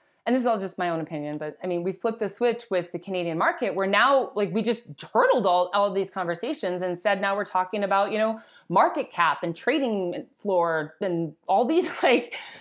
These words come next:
no one even cares anymore. We're talking about how big we can make all these companies as fast as possible and who's doing what. And, uh, like, what's happening, like, all of a sudden, you know,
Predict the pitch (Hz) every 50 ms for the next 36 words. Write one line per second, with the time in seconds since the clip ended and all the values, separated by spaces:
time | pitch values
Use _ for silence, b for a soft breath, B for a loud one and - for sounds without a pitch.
0 | B B 214 226 240 262 262 262 254 247 233 220 226 285 330 339 311 233 190 165
1 | 160 165 156 156 151 156 175 175 196 196 196 202 196 190 202 208 175 156 - 208
2 | 208 214 175 196 185 196 185 175 180 185 180 185 170 160 160 160 - - 196 185
3 | 185 165 156 151 156 147 _ - 196 165 165 - 180 170 - 202 190 175 180 180
4 | 165 165 151 151 151 - 151 156 156 156 - 190 180 170 185 170 170 170 175 180
5 | 160 185 175 170 - - 175 170 170 165 160 B B B B B B B B 180
6 | 170 160 - _ _ _ - 196 185 180 180 - - 165 147 185 185 190 - -
7 | 208 214 214 214 - 202 202 196 - - 202 180 - - - 185 190 190 190 202
8 | 190 - 185 175 170 180 170 170 170 165 170 160 156 156 160 160 160 -